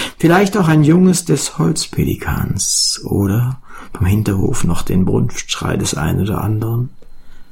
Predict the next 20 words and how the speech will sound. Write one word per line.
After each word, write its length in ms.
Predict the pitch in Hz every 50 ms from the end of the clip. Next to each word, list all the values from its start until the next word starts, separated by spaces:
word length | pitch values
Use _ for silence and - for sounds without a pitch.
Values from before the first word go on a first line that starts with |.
| - - - - - - - - - - - - - - -
Nur 220 | - 135 143 -
kurz 420 | - - 185 180 170 170 - - -
noch 400 | 95 76 65 60 - - - -
nutzt 400 | - - - - - - - -
du 40 | -
ein 200 | - - - -
Ohr 300 | - - 90 92 - -
zum 260 | - - - - 82
Hören, 460 | 82 92 92 92 98 104 107 120 120 - - - - - -
das 320 | - 143 135 - - - -
andere 360 | 170 196 196 185 170 175 185
bereits 540 | 180 180 156 151 160 165 165 156 - - - - - - - - - - -
fächert 380 | - - 160 147 - 151 - -
dir 100 | 151 139
Fremde 800 | - - - - - 64 67 62 58 - - - 87 95 - - - - - - -
und 180 | - 62 - -
Welt 520 | 69 78 95 98 92 - - - - - -
um 120 | 80 73
die 100 | 67 67
Nase, 480 | 67 69 69 73 80 85 85 - - -